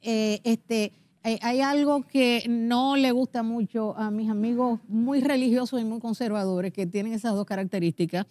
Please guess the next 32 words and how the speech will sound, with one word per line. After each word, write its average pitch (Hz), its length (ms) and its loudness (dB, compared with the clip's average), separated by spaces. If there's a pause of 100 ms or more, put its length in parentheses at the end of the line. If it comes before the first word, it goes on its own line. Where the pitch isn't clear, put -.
(440)
En 233 180 0
el 233 100 4
libro 294 240 4
de 302 100 4
los 302 80 2
Proverbios, 185 840 2
en 220 160 -2
la 220 120 -2
Biblia, 175 500 2 (420)
hay 262 320 2
la 233 360 2
exaltación 254 1300 0 (300)
más, 254 1000 0
eh, 220 680 2
bella 196 640 2
y 226 200 0
más 240 340 0
rotunda 214 840 2 (360)
que 226 180 2
se 262 180 0
ha 254 120 2
dado 202 520 2
en 220 180 0
la 220 60 2
historia 262 300 0
de 269 80 2
la 262 80 2
humanidad 247 480 0
de 226 180 2
la 220 120 2
mujer 214 300 0
trabajadora 214 760 -2